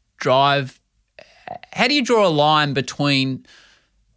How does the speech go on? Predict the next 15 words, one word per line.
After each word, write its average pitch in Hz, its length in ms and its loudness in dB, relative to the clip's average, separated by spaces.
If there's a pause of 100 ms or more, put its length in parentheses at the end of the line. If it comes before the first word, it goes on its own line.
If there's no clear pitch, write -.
(120)
wanting 175 320 0
to 175 100 0
win 156 260 0
so 143 320 0
much 139 280 -2
that 131 80 -6
you 120 180 -4
hate 135 240 -2
losing 131 680 -2
and 131 280 -2
being 143 720 0
what 135 260 -2
is 131 160 -2
viewed 143 560 0
externally 160 1040 0